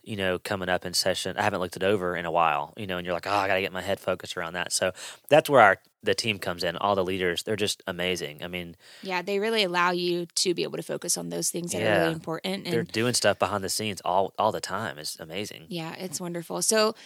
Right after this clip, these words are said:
Speaker 2: today's podcast, we just kinda wanna give you a little insider view on what a retreat weekend looks like. Maybe a couple of you are, are listening, you've attended before, or maybe you've never attended, or you didn't even,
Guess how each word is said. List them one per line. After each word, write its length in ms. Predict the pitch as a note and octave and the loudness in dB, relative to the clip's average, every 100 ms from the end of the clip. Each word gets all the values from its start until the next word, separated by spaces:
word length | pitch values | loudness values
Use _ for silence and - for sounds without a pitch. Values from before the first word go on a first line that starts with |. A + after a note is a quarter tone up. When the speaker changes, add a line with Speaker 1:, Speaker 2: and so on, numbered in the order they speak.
| - | -8
Speaker 2:
today's 300 | - B3+ E4 | 2 6 6
podcast, 500 | - D4+ D4+ D4+ D4 | 6 2 2 2 4
we 80 | C4 | 2
just 160 | A3+ B3+ | 2 2
kinda 200 | D#4 E4+ | 2 2
wanna 140 | C#4 | 2
give 140 | A#3+ G#3+ | 4 4
you 120 | G#3+ | 4
a 20 | |
little 240 | G3+ G#3 - _ - | 6 4 2 _ -4
insider 480 | F#3+ G3 A#3 A#3+ A#3+ | 0 2 2 2 0
view 480 | F3 F3 E3+ E3+ F#3+ | 0 2 4 4 2
on 260 | F3 F3+ - - - | 2 -2 -6 -20 6
what 140 | A3 | 10
a 40 | A3+ | 12
retreat 340 | A#3 A#3+ G3 | 10 8 4
weekend 380 | F#3 G3+ F#3 - - | 4 2 0 -6 0
looks 280 | E3+ - | 0 4
like. 260 | G#3+ A3+ A3 | 4 2 0
Maybe 300 | G3 F#3+ F#3 | -2 0 2
a 40 | F3+ | 0
couple 480 | - F3+ F#3 F3 - | -2 -2 0 -2 -2
of 120 | F#3+ F3+ | -4 2
you 280 | F3 F3 - | 2 2 0
are, 300 | F3 E3 F3 - | -2 -2 -2 0
are 100 | F#3 | 4
listening, 500 | F3 F#3 G#3+ F#3+ F#3 | 6 6 6 4 4
you've 120 | F3 | 2
attended 400 | E3 G3+ G3+ G#3+ | 2 2 6 6
before, 480 | G3+ - G3 G3 F#3+ | 4 2 4 6 4
or 40 | F3+ | 2
maybe 240 | F3 G#3 | 2 2
you've 180 | A#3 F#3+ | 2 2
never 300 | F#3+ F#3 G3 | 0 2 2
attended, 400 | G3 G3+ F#3+ F#3+ | 2 0 0 0
or 60 | F#3 | 0
you 100 | F#3 | 4
didn't 180 | A3 A#3 | 4 6
even, 260 | A3 F#3 | 4 2